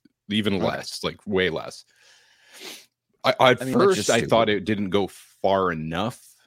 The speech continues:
Speaker 2: Mm-hmm.
Speaker 1: but in the replay, like, it clearly goes. I mean, like, we could talk ad nauseam about it. Like, it was a missed call. It just was. It,
Speaker 2: Yeah.
Speaker 1: they, the refs didn't not play to the whistle and then accidentally kick the puck to the Coyotes. The Bruins did that.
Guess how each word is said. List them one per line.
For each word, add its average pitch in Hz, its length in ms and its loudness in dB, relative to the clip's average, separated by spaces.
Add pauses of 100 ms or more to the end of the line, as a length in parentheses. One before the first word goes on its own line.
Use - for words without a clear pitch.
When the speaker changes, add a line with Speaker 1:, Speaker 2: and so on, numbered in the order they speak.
(260)
Speaker 2:
Mm-hmm. 98 460 -10
Speaker 1:
but 107 140 2
in 101 160 -2
the 92 80 -4
replay, 87 340 -4
like, 78 200 -6
it 80 100 -12
clearly 98 360 0
goes. 87 200 -4
I 123 80 -6
mean, 123 160 -2
like, 123 140 -2
we 120 140 -4
could 113 140 -4
talk 101 320 -2
ad 85 160 -6
nauseam 82 400 -6
about 76 320 -4
it. 60 120 -14
Like, 80 200 -10
it 95 160 0
was 87 320 0
a 87 60 -6
missed 80 340 -6
call. - 480 -8
It 92 180 -2
just 82 420 -4
was. - 720 -8
It, 117 180 0
Speaker 2:
Yeah. 92 200 -2
Speaker 1:
they, 110 200 0 (280)
the 120 60 6
refs 120 360 2
didn't 107 440 0
not 87 440 -4
play 95 260 0
to 85 60 -4
the 80 100 -4
whistle 85 400 -2
and 80 80 -6
then 80 160 -4
accidentally 82 520 -6
kick - 240 -6
the 76 80 -10
puck 82 320 -4
to 82 100 -8
the 73 80 -12
Coyotes. 80 600 -2
The 139 80 -4
Bruins 180 400 -2
did 78 240 -8
that. 60 220 -10